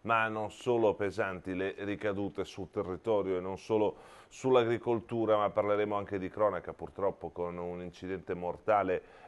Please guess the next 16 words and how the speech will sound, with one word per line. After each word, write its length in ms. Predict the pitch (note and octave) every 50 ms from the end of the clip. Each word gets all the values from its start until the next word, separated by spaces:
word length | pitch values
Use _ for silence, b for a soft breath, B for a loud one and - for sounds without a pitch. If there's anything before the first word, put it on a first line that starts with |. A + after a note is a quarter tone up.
| - -
eh, 340 | - F#2 F#2 F#2 F2+ F2+
ieri 720 | F#2 F#2 G2 A2+ A#2+ A#2 A2 G#2 G2+ G2 G2 - - G2
in 180 | G#2+ G#2 G#2 G2
provincia 520 | E2+ G2 G2 G2 A2 A2 G#2+ G2+ - - G2+
di 120 | F#2 G2+
Ferrara, 760 | G2 - - G2+ F#2+ D#2+ E2+ G2+ A2 A2+ A2 G#2 G2 F#2+ F2+
ma, 480 | F2+ F#2 F2 F2 - - F2 F#2 F#2 F2+
eh, 60 | F2
se 160 | - - F#2+
parliamo 500 | D#2 - F#2+ F#2 G2 G2+ G2 G2+ G2 G2
di, 300 | F#2 E2+ F#2 F#2+ F#2+ G2 -
eh, 380 | - F#2+ F#2+ F2+ F2+ F2 F2 F2
eventi 460 | F2 E2+ F#2 F2 E2 E2 D#2+ - F2
anche 200 | E2+ E2+ E2 F#2+
di 80 | F2+ F2+
provincia, 680 | - F#2+ F#2+ F#2+ G2+ G#2 G2 F#2+ - - G#2+ F#2+ -